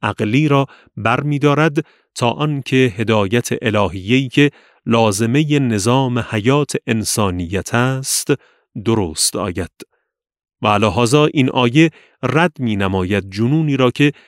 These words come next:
به پیغمبر نسبت دادند، به طوری که در آخر سوره از ایشان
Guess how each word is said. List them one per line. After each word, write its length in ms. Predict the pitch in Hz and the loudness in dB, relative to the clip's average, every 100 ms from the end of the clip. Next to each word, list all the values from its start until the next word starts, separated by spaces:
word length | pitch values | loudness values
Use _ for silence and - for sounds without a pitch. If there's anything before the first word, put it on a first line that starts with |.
| _ - | _ -6
به 80 | |
پیغمبر 800 | 110 120 110 101 107 101 135 147 | -4 -2 -2 0 -2 0 0 0
نسبت 420 | 107 92 - 101 87 | -2 -6 -4 -4 -2
دادند، 380 | 107 95 101 92 | -2 -2 -2 -4
به 80 | 92 | -2
طوری 240 | 123 123 | -2 0
که 200 | 123 143 - _ _ - | 2 2 0 _ _ -2
در 120 | 110 - | -2 0
آخر 400 | 123 120 160 135 | 0 0 -2 -2
سوره 560 | - 117 110 135 147 - | -2 -2 2 4 4 0
از 200 | 110 101 | -2 -4
ایشان 480 | - 101 - 117 120 | -6 -4 0 0 0